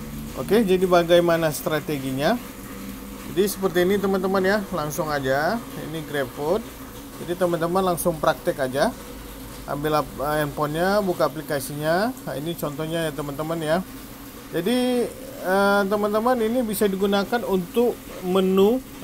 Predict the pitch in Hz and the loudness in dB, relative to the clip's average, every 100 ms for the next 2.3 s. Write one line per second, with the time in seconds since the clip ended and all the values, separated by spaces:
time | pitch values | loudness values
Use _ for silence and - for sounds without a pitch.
0 | - - 160 170 165 151 147 247 220 143 | -14 -6 0 2 4 4 4 2 0 -2
1 | 151 202 185 165 180 175 156 - 147 131 | 0 0 0 0 0 0 -2 -4 0 2
2 | 123 143 208 | 2 2 0